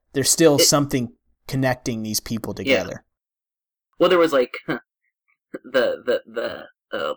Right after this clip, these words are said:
Speaker 2: Latino radio, the Latino version of Radio Raheem seemed to have a,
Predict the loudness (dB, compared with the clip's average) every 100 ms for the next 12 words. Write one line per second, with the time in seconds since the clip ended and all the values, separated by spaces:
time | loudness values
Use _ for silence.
0 | -4 -4 -2 0 0 0 0 -4 -4 -6
1 | -8 -10 -6 0 0 0 -2 -2 -2 -2
2 | -4 -4 -2 0 2 2 2 -2 -6 -10
3 | -14 _ _ _ _ _ _ -2 2 2
4 | 4 0 0 -4 -6